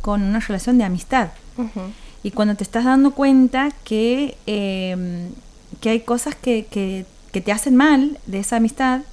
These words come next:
Speaker 1: este, y, y que uno tiene esa lucha así, porque vos, o sea, uno quiere ser amiga, pero, pero, eh, termina siendo hasta, no sé, hay una palabra que se usa hoy en día mucho, pero no sé si, si va o no, que es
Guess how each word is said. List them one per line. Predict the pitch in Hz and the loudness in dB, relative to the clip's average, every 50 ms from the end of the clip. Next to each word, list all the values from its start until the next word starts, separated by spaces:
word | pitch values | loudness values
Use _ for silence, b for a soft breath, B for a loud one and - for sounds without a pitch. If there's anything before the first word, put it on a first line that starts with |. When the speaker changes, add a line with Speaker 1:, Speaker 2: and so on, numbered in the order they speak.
| b b b b b b b b b b - - | b b b b b b b b b b -10 -8
Speaker 1:
este, | 208 190 - - 202 180 - - | -8 -8 -8 -8 -8 -8 -6 -6
y, | - 202 190 - | -6 -6 -6 -8
y | 190 190 | -10 -10
que | - 196 | -6 -4
uno | 196 214 247 | -2 -2 0
tiene | 240 254 262 | 0 2 2
esa | 277 - 269 | 2 2 0
lucha | 247 240 254 - 262 | 0 0 0 -2 -2
así, | 247 - - 254 | -4 -2 -2 -4
porque | - 214 196 - 190 | -4 -6 -8 -8 -8
vos, | 180 180 202 220 220 208 - - | -6 -6 -6 -8 -8 -12 -16 -16
o | - 180 | -14 -10
sea, | - 196 | -8 -4
uno | 190 202 233 254 | 0 2 0 0
quiere | - - 254 269 285 294 | 2 0 -2 0 0 0
ser | - - 247 | 0 0 2
amiga, | 247 254 269 269 240 247 262 247 | 4 4 4 4 2 0 -2 -2
pero, | - 240 220 214 202 - - - - | 0 0 0 0 -4 -6 -10 -10 -6
pero, | - 202 202 202 202 196 190 185 175 B B B B B B B B B B B B - | -4 -4 -2 -2 -4 -4 -6 -8 -10 B B B B B B B B B B B B -10
eh, | - 196 196 190 190 185 180 180 - - - - | -8 -6 -6 -4 -4 -6 -8 -10 -12 -18 -14 -6
termina | - 202 202 202 208 226 247 269 294 | -2 -2 0 2 2 4 4 4 4
siendo | 285 - - 233 247 247 285 | 2 2 2 2 2 4 2
hasta, | 285 247 - - 226 208 190 | 0 -2 -2 -2 -4 -2 -2
no | 196 202 190 | -2 -4 -4
sé, | - - 208 | -2 -2 -2
hay | 190 190 196 | -2 -2 -2
una | 202 196 | -2 -4
palabra | 185 180 175 175 180 196 | -4 -4 -4 -4 -4 -6
que | 196 196 | -8 -8
se | 175 - 180 | -10 -10 -10
usa | 175 - 180 | -8 -8 -6
hoy | 175 180 | -6 -6
en | 180 175 180 | -6 -6 -6
día | 185 185 | -6 -6
mucho, | 185 185 185 - 202 190 | -6 -8 -8 -8 -10 -10
pero | 185 185 175 | -10 -8 -8
no | 170 170 | -8 -8
sé | - 180 | -8 -10
si, | 175 - 190 196 185 165 | -10 -10 -10 -8 -8 -8
si | - - 175 | -8 -8 -8
va | 175 175 175 | -6 -6 -4
o | 180 | -4
no, | 180 202 214 226 220 | -2 0 -2 -2 -2
que | - | -6
es | 160 | -12